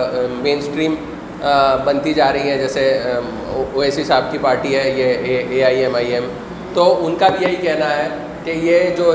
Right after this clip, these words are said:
ہندوتوا پرائیڈ اور ہندوتوا، آ، کی اسمتا کے چکر میں، آ، مائنورٹیز کا یہاں پر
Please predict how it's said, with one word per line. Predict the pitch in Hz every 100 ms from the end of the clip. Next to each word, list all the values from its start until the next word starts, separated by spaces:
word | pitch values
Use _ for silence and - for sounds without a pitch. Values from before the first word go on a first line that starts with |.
| 160
ہندوتوا | 147 151 160 165 165
پرائیڈ | 165 147 151 156
اور | 156
ہندوتوا، | 147 143 143 147 160 156 156 147 - - - 139
آ، | 139 135
کی | 160
اسمتا | 139 - 151 156 151 151
کے | 165
چکر | 143 - 156 151
میں، | 151 165 - - - -
آ، | 139 139 139 135 135
مائنورٹیز | 135 143 156 160 156 156 156
کا | 160
یہاں | 151 139 -
پر | 160